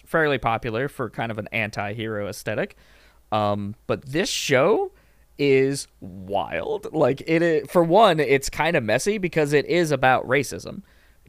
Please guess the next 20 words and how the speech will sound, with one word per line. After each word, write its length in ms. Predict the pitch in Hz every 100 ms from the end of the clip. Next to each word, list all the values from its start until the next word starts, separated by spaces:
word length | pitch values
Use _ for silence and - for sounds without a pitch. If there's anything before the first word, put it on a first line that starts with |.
| 147
To 120 | 190
the 100 | 185
point 360 | 180 196 214 156
where, 160 | 180
like, 360 | 160 151 123 - _
at 160 | 151 143
the 160 | 147
end 240 | 156 170 180
of 100 | 143
the 80 | 123
show, 460 | - 151 147 120
they 180 | 110 131
reference 500 | 113 117 139 139 107
some 200 | - 123
of 80 | 117
the 40 |
very 560 | 104 107 117 147 165 143
real-world 840 | 110 127 143 131 120 131 127 123 104
recent 480 | 107 139 - 127
happenings 720 | - 120 135 120 101 104 104